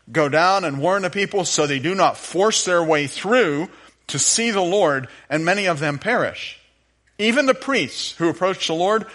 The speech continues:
must consecrate themselves, or the Lord will break out against them." Moses said to the Lord, "The people cannot come up Mount Sinai because you yourself warned us, 'Put limits around the mountain and set it apart as holy.'" The Lord replied, "Go down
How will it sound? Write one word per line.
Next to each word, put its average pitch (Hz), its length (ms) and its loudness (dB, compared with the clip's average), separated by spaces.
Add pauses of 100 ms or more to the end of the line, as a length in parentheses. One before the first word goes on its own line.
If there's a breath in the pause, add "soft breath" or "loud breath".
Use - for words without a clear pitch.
(180 loud breath)
must 143 300 -2
consecrate 214 580 -2
themselves, 147 420 0 (480)
or 135 60 -10
the 135 80 -4
Lord 151 400 2
will 147 100 0
break 147 380 0
out 143 220 0
against 123 420 -4
them." 92 240 -10 (1080)
Moses 139 340 0
said 139 280 -2
to - 80 -10
the 127 100 -6
Lord, 135 280 -2
"The 127 60 -10
people 165 260 -6
cannot 196 340 -4
come 143 300 -2 (260 loud breath)
up 151 120 2
Mount 151 220 -2
Sinai 151 340 -2
because 127 320 -8
you 135 120 -6
yourself 190 480 -4
warned 185 300 -4
us, 139 160 0 (260 loud breath)
'Put 180 160 -2
limits 214 380 2
around 143 300 2
the 135 60 -4
mountain 127 440 -4 (240 loud breath)
and 143 100 -6
set 190 200 0
it 208 100 -6
apart 185 240 -2
as 160 100 -4
holy.'" 165 400 -2 (580)
The 120 80 -10
Lord 131 200 0
replied, 117 540 -4 (180)
"Go 139 160 0
down 131 440 -2